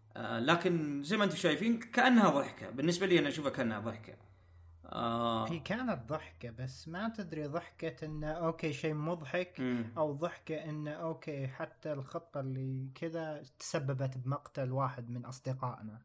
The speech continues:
Speaker 2: فاهم؟
Speaker 1: بالضبط، بالضبط. و-، و-، وهذا الشيء يعني في نفس الحلقة فسر لنا إنه، واتضح إن، إن إيرين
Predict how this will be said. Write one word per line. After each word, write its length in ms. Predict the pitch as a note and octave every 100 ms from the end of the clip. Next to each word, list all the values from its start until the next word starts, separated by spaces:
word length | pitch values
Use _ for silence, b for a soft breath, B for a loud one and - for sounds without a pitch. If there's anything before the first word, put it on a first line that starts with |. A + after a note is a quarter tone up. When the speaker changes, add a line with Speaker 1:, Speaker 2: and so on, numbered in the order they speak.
| -
Speaker 2:
فاهم؟ 260 | A2+ B2
Speaker 1:
بالضبط، 360 | B2+ E3+ F#3+ -
بالضبط. 340 | D#3 E3+ F3
و-، 40 | D3
و-، 960 | D3+ D#3 D3 C#3 C3+ C3+ - - - -
وهذا 200 | D3+ G3+
الشيء 160 | G3+ G3
يعني 540 | E3+ D#3 C#3 A#2+ -
في 100 | -
نفس 160 | F3 F3
الحلقة 400 | - E3+ D3+ C3
فسر 340 | B2+ D3 F3+ D#3
لنا 240 | D#3 C#3
إنه، 380 | C3 B2+ A2+ B B B B -
واتضح 560 | - D3+ - E3 F3
إن، 140 | D#3 C3
إن 360 | A#2 B2+ A#2
إيرين 520 | A2+ F3+ F3+ F3 F3+